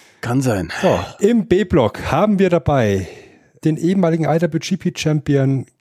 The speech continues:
Speaker 2: Callum Newman, gerade noch frisch aus der Verletzung zurückgekommen. Ist zum dritten Mal mit dabei,
Speaker 1: Mhm.
Speaker 2: hat bisher im, in seinem Bestergebnis acht Punkte maximal geholt. Ich glaub,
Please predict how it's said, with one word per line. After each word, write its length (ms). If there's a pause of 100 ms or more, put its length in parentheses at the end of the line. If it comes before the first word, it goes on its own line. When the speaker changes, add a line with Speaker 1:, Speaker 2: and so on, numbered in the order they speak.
Speaker 2:
Callum 380
Newman, 520 (440)
gerade 280
noch 180
frisch 500 (100)
aus 140
der 100
Verletzung 340
zurückgekommen. 600 (460)
Ist 180
zum 100
dritten 220
Mal 140
mit 160
dabei, 440 (140)
Speaker 1:
Mhm. 400 (180)
Speaker 2:
hat 260
bisher 520
im, 160 (320)
in 140
seinem 160
Bestergebnis 640
acht 260
Punkte 560
maximal 640
geholt. 480 (1000)
Ich 160
glaub, 240